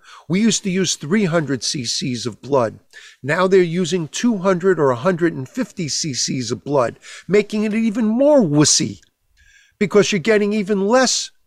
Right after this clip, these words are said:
purified blood back in the body. You're getting virtually no ozone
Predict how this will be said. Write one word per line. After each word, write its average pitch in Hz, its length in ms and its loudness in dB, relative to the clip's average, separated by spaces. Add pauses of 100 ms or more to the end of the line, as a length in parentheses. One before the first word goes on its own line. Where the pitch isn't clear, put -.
purified 196 800 2
blood 175 380 2
back 170 260 2
in 165 100 -4
the 160 80 -2
body. 180 340 0
You're 143 120 -2
getting 156 340 0
virtually 139 760 0 (260)
no 170 560 4
ozone 143 640 0